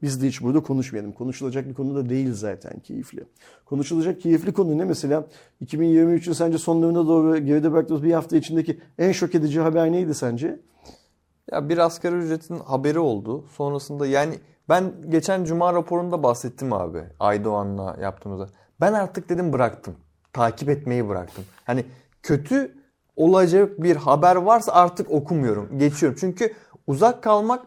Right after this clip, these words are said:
Speaker 2: hem benim için, hem kendi sağlığım için, akıl sağlığım için,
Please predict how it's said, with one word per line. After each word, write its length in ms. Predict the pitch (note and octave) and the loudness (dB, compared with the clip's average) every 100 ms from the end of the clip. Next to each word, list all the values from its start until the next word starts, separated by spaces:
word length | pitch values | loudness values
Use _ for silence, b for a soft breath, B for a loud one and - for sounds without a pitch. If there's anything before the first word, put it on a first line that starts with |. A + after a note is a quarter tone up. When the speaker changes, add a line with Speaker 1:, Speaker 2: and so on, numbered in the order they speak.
| - | -6
Speaker 2:
hem 440 | G#3 A#3 F#3 C3+ | -2 2 0 2
benim 240 | D#3 G#3+ | 2 2
için, 340 | A3+ - C#4 - _ _ _ _ | 0 -4 -10 -12 _ _ _ _
hem 160 | F3 F#3+ | -2 -2
kendi 340 | - E3+ G3 | 0 0 0
sağlığım 460 | G3+ G#3+ G#3 G#3 G3+ | 2 4 4 4 0
için, 200 | G3+ A3 | -4 -4
akıl 260 | C3 B2+ F#3 | -4 -2 -2
sağlığım 420 | F#3+ G3+ F#3+ F#3+ | 0 2 2 -2
için, 220 | F#3 A3+ | -6 -10